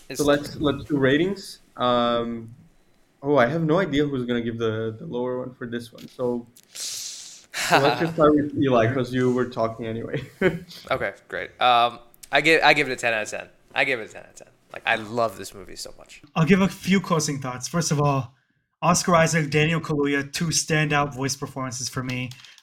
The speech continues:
Speaker 3: Kaluuya especially, he was so chaotic and I loved him. Overall, like I said, the ambition, the vibes top the first movie.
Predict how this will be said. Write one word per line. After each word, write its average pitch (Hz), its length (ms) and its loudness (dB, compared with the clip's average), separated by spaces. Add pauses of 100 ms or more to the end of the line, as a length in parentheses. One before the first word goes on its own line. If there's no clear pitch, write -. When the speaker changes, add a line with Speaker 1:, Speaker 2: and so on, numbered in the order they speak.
Speaker 3:
Kaluuya 160 300 6
especially, 156 380 2
he 147 80 2
was 135 120 0
so 156 140 4
chaotic 139 580 0
and 135 100 -2
I 131 60 -4
loved 127 300 -6
him. 127 300 -10 (420)
Overall, 185 360 8
like 170 160 4
I 175 60 6
said, 156 200 2
the 139 100 2
ambition, 160 400 0
the 151 80 -4
vibes 151 480 0
top 160 200 0
the 165 80 -4
first 151 300 -2
movie. 151 360 2